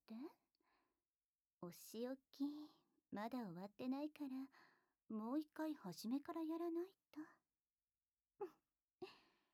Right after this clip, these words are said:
とりあえず、さっきの休憩スペースまで戻ろっか。アイス買ってあげるから、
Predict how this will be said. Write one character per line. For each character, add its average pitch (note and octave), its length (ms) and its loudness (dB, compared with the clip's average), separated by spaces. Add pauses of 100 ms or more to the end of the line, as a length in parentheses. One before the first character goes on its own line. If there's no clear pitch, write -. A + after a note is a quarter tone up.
(1400)
と G3+ 140 0
り A#3 180 2
あ C#4 60 2
え E4+ 140 4
ず、 C#4 340 2 (540)
さ - 220 0
っ - 100 2
き C4 120 2
の A3 140 0
休 G#3 300 0
憩 D4 180 2
ス - 160 -6
ペ E4 160 -2
ー F#4+ 40 -4
ス - 120 -8
ま D4+ 140 6
で A3 100 -4
戻 F3+ 240 -4
ろ C#4+ 80 2
っ G4 40 -4 (140)
か。 - 220 -8 (1200)
ア A#3 140 2
イ C#4 80 4
ス A#3+ 140 -4
買 F#3+ 160 -4
っ - 40 -12
て - 160 -2
あ B3 80 2
げ C4 120 0
る D#4 100 -4
か E4 160 -8
ら、 C#4+ 180 -6